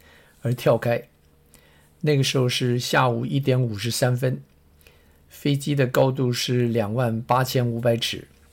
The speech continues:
时速是两百九十六里。自动驾驶跳脱之后，副驾驶 Ted 将自动驾驶重新接上，但是没有想到，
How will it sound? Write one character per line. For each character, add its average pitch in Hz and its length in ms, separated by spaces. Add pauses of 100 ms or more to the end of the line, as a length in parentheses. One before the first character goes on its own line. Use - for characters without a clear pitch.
(320)
时 - 240
速 131 200
是 120 380
两 117 240
百 127 140
九 107 160
十 - 160
六 120 240
里。 95 160 (1900)
自 - 160
动 208 200
驾 247 200
驶 131 300
跳 185 260
脱 180 220
之 196 160
后， - 320 (160)
副 - 260
驾 147 220
驶 107 260
Ted - 360 (480)
将 135 200
自 139 160
动 127 220
驾 120 160
驶 104 260
重 117 240
新 135 240
接 139 240
上， - 280 (640)
但 127 120
是 120 160
没 117 180
有 120 100
想 92 220
到， 107 220